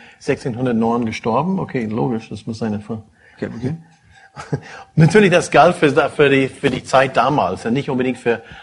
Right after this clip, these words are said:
Speaker 1: Arminianismus heutzutage, okay? Nochmal, ich, das war von seinen Nachfolgern, von seinen so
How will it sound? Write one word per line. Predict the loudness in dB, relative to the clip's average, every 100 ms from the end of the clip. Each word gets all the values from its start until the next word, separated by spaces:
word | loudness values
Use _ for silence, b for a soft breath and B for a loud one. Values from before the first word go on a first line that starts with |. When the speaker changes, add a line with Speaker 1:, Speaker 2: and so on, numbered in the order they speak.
| B B
Speaker 1:
Arminianismus | -2 0 0 -2 0 -2 -2 -4 -4 -4 0
heutzutage, | 0 0 -4 -4 -4 -6 -8 -14 -12
okay? | -6 -2 -2 -4 -12 _ _ -20 b b b
Nochmal, | 4 6 6 2
ich, | -4 -12 -8 -2
das | -2 0 2
war | 2
von | 2 0
seinen | 2 0 0 2
Nachfolgern, | 2 0 2 4 4 0 -4
von | -4
seinen | -2 -2 -2
so | 0 -2 -2